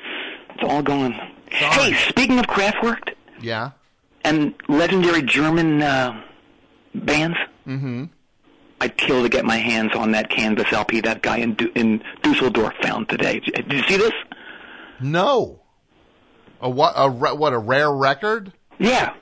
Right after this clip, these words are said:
Speaker 2: What is it?
Speaker 1: Canvas.
Speaker 2: I don't know Canvas.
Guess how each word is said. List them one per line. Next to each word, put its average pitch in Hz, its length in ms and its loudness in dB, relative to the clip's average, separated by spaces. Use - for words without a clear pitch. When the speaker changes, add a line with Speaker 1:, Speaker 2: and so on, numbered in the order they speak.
Speaker 2:
What 143 180 2
is 220 160 0
it? 269 180 -4
Speaker 1:
Canvas. 370 480 2
Speaker 2:
I 160 120 2
don't 196 200 -2
know 196 140 0
Canvas. 175 760 -8